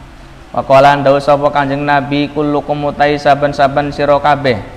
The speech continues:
iku ra'in, wong kang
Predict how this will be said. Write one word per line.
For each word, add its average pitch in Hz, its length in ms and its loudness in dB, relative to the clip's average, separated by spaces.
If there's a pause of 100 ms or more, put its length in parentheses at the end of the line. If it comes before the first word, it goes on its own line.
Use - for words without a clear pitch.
(580)
iku 147 320 -4
ra'in, 143 640 2 (880)
wong 143 400 2
kang 131 400 -2